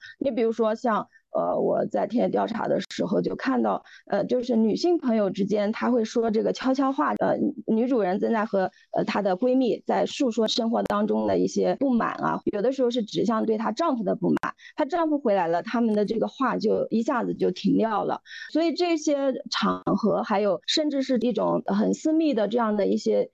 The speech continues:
情境，有时候它恰恰又会形成一种文化的形式，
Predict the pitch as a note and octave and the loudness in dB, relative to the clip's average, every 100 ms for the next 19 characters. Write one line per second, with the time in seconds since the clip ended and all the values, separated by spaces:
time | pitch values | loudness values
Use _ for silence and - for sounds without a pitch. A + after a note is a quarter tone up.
0 | _ - G#3+ A3 C#4+ B3 G#3+ G#3 B3+ B3+ | _ 0 2 4 2 2 0 0 0 0
1 | D4 D4 D4 D4+ C4 D4+ C#4 B3 - G3 | -2 0 0 2 2 2 2 -2 -4 -2
2 | B3 B3 G#3+ G3+ E3+ D#3+ G3 C4 G3 G#3 | 2 2 2 0 0 0 0 0 0 -2
3 | F#3 F3+ A3 - G#3+ | 2 2 2 0 -2